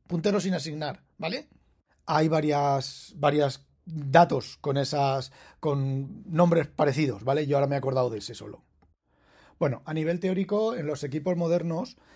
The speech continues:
el bus de direcciones tiene sesenta y cuatro bits y el bus de datos tiene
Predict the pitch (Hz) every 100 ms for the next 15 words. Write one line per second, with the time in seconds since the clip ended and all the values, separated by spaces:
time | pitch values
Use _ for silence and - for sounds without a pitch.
0 | _ _ - 160 147 143 139 135 131 123
1 | 147 151 156 160 147 208 170 131 - 165
2 | 160 123 - 127 123 117 117 139 139 139
3 | 139 139 151 240 - - - 151 139 139
4 | 135 131 131 127 135 131 147 156 170 180
5 | 170 - 147 139 139 151 220